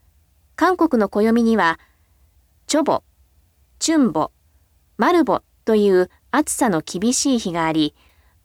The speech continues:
この日は鳥一羽にもち米や高麗人参などを入れて煮込んだサムゲタンをいただきます。他にも夏には切ったスイカに氷やソーダ水をかけて食べたり、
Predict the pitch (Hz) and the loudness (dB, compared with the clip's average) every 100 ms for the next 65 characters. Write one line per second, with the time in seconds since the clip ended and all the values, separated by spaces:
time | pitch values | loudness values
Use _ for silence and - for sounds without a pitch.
0 | _ - 240 302 311 269 170 - _ _ | _ -2 2 2 2 2 0 -4 _ _
1 | - 226 320 320 320 359 320 185 143 _ | 0 2 4 2 0 -2 0 -2 -4 _
2 | _ _ - 196 - 269 254 247 226 208 | _ _ -4 -4 -2 0 0 2 2 0
3 | - _ _ _ _ _ - 269 339 330 | -2 _ _ _ _ _ -2 2 4 4
4 | 320 302 320 269 220 196 190 165 160 165 | 4 6 4 4 0 -2 -2 0 0 -2
5 | 170 165 170 - 220 190 156 - _ - | -4 -4 -6 -2 -2 0 -2 -4 _ -16
6 | - 208 285 330 320 262 165 143 - - | -4 2 2 2 0 0 -2 -6 -8 -8
7 | 147 143 170 - _ _ _ _ _ _ | -6 -4 -6 -12 _ _ _ _ _ _
8 | _ _ _ _ _ _ _ - 214 320 | _ _ _ _ _ _ _ -12 -2 0
9 | 330 311 226 220 285 285 220 190 - _ | 2 2 2 -2 0 0 0 -2 -4 _
10 | - 330 330 - 233 - 226 226 233 214 | -4 -2 -2 -2 -4 -2 -4 -4 -2 0
11 | 196 190 _ - 233 240 240 240 226 - | 0 -2 _ -6 0 2 2 0 -2 0
12 | 269 302 302 - 220 175 160 185 180 165 | 0 2 0 0 0 0 -2 -4 -6 -6
13 | 185 180 156 143 143 | -6 -6 -4 -4 -6